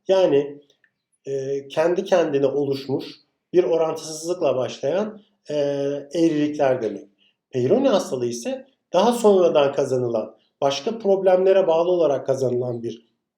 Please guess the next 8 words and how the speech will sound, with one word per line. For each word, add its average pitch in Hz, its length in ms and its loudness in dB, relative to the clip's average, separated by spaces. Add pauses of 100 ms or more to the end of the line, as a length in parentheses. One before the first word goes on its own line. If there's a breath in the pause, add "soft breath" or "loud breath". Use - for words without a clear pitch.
(600)
rahatsızlık. 117 640 -4 (640 soft breath)
Bunu 180 420 -2
da 220 120 4
daha 190 160 4
sonraki 196 420 0
bir 190 280 -2
video 170 260 0
serilerinde 180 840 0